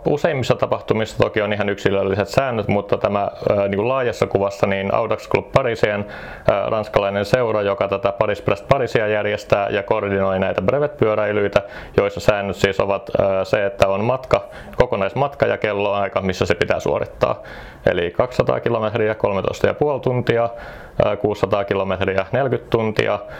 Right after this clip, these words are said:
tuhatkaksisataa kilometriä yhdeksänkymmentä tuntia ja niin edelleen, äh, niin, äh, sieltä tulee, äh, te-, sieltä tulee niinku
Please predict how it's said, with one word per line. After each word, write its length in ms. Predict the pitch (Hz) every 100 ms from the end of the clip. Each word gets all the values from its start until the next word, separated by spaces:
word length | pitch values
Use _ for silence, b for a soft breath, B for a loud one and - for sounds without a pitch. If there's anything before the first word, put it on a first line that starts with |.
| B
tuhatkaksisataa 640 | - 101 - 98 - 104 98
kilometriä 560 | - 95 92 90 95 92
yhdeksänkymmentä 560 | 139 147 - 120 113
tuntia 440 | 113 107 98 104 101 B B
ja 60 | 104
niin 220 | 101 98
edelleen, 500 | 95 95 95 95 95 98 B B B B -
äh, 160 | 90 90
niin, 340 | 92 95 95
äh, 60 | 92 - 95 90
sieltä 320 | 92 107 95 95
tulee, 300 | 98 95 92
äh, 840 | 90 - - - - - - 95
te-, 300 | 90 98 -
sieltä 240 | - 113 107
tulee 260 | - 98
niinku 320 | 92 92 95